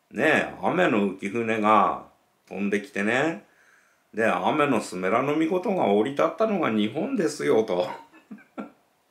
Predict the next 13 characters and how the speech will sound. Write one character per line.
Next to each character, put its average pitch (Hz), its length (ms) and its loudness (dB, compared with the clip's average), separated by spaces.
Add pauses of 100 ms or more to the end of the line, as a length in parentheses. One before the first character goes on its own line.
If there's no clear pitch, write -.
(440)
ら 131 320 2
日 117 200 -2
本 233 520 -2
で 156 340 6
五 117 220 2
色 170 340 -10
の 127 140 -2
人 117 320 -2
間 143 440 0
を 123 80 -2
作 - 260 -10
っ - 20 -12
て、 - 580 0